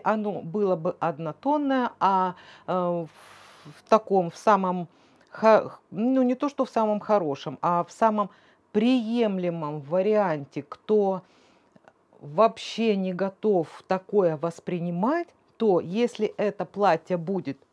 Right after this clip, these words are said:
все в черном цвете, в темном, то я думаю, что многие смогут, э, такое платье одевать и ходить.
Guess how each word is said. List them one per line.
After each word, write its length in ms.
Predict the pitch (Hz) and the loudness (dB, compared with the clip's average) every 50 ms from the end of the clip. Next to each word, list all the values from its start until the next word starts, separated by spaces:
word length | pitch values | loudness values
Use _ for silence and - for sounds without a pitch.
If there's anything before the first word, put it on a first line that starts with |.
| _ _ - | _ _ -20
все 440 | - - - - 254 240 202 160 127 | -20 -18 -6 -2 2 4 4 4 2
в 160 | - - _ | 0 -8 _
черном 560 | - - 240 233 196 170 156 151 135 147 160 _ | -10 -4 -2 0 0 -2 -2 -6 -10 -10 -12 _
цвете, 640 | - - 185 214 233 269 302 294 - 202 151 - _ _ _ _ | -16 -10 -4 -2 0 0 0 -2 -4 -10 -10 -10 _ _ _ _
в 100 | _ - | _ -20
темном, 520 | _ - 214 180 165 147 131 - - - - - - - - - - _ - | _ 0 0 0 0 0 -4 -12 -16 -18 -20 -20 -20 -20 -20 -20 -20 _ -2
то 80 | 233 | 0
я 240 | 226 233 262 294 311 | 4 6 6 6 6
думаю, 420 | 311 320 320 311 311 302 294 285 | 4 2 0 0 0 0 -2 -2
что 220 | 269 - - 247 240 | -4 -2 0 0 0
многие 760 | 220 220 220 226 240 269 294 262 277 285 277 277 269 254 247 | 2 2 2 2 2 2 2 2 0 0 0 2 0 -2 -4
смогут, 600 | - - 220 214 220 226 240 240 226 240 226 _ - 208 | -6 -8 -6 -4 0 0 -2 -2 -2 -6 -8 _ -6 -2
э, 400 | 202 202 196 196 190 180 175 175 - | -2 0 0 -2 -2 -4 -6 -6 -6
такое 420 | 190 185 185 - - 208 220 208 185 | -6 -6 -6 -4 -4 -2 -2 -2 -4
платье 920 | - - 180 185 196 196 196 - - 190 180 175 170 165 156 147 123 113 - - - - - - - _ - | -6 -6 -4 -4 -4 -4 -6 -10 -6 -4 -4 -2 -2 -2 -4 -4 -6 -8 -10 -14 -18 -20 -20 -20 -20 _ -4
одевать 580 | - 185 180 151 170 147 175 220 277 302 - _ - | -4 -4 -2 -2 -6 -2 0 0 0 0 -2 _ -10
и 140 | 202 220 | -10 -8
ходить. 500 | - - 202 170 127 113 101 - _ _ | -8 -6 -8 -8 -8 -10 -16 -16 _ _